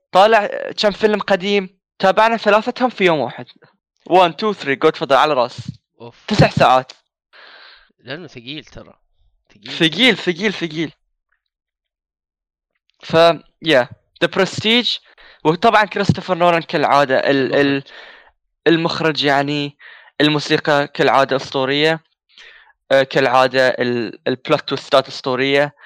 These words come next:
Speaker 2: مم.
Speaker 1: كالعادة يفر راسك، كالعادة يخليك تفكر، وكالعادة يبهرك بشيء جديد. يعني كريستوفر نولان is one of the best ever.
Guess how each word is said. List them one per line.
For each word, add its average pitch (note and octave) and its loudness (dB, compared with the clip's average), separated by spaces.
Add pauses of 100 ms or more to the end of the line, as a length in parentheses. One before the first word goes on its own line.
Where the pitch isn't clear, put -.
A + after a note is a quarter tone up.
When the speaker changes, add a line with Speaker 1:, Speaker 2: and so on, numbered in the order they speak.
Speaker 2:
مم. B2+ -18
Speaker 1:
كالعادة D3 2
يفر D#3 -2
راسك، - -2 (360)
كالعادة D3 0
يخليك C#3 -6
تفكر، - -16
وكالعادة B2+ -2 (800)
يبهرك D3 0 (260)
بشيء C3 -2
جديد. A#2 -10
يعني A#2+ -2
كريستوفر C#3 -8
نولان C3+ 0
is G#2+ -14
one B2 -2
of - -12
the A2+ 0
best - -4
ever. B2+ -10